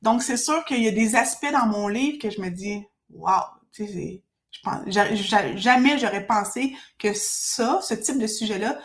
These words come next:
serait retourné, euh, dans mon livre, là. Fait que oui, ça l'a pris une,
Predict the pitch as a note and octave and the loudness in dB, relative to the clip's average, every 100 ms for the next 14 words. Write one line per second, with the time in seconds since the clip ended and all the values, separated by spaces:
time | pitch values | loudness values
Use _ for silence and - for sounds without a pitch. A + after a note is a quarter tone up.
0 | - - - A#3+ C4 - G#3 G3 F#3 - | -18 -10 -2 0 0 -4 -6 -4 -6 0
1 | D4 D4+ D4 - _ _ F3+ F3+ F3 F3 | 4 4 2 -10 _ _ -6 -4 -4 -4
2 | F3 F3 F3 F3+ F3+ - _ E3+ F3+ F#3+ | -6 -4 -4 -6 -8 -14 _ -6 -2 -2
3 | F#3 F3+ G3+ B3 A3+ G3+ G3+ _ _ _ | -2 -2 -2 -2 -4 -6 -10 _ _ _
4 | _ _ _ _ - G3 A#3 C4 C4 G#3 | _ _ _ _ -10 -2 6 6 6 4
5 | G3 - C4 C4+ A#3+ G3+ F#3 | 2 2 8 8 8 4 2